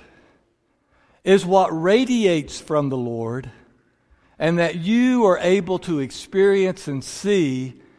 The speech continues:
without dying. All right? How many of you know of verses?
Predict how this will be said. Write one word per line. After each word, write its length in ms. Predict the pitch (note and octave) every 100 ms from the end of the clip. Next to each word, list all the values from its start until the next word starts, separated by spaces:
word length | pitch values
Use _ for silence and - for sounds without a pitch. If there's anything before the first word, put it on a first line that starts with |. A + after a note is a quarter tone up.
| _
without 440 | D#3+ C#3 C#3+ C3+ A#2
dying. 580 | C3+ B2 A#2 G2 F#2 F2+ _ _ _ _ _ _ _ _ _
All 120 | B2 C3
right? 340 | D3 F3+ G#3+ - _ _ - -
How 80 | A3
many 200 | C#4 D4
of 80 | C4+
you 100 | B3
know 240 | A3+ A3+
of 120 | G3+ D3
verses? 800 | F#3 G#3 - B2+ A#2 D3 -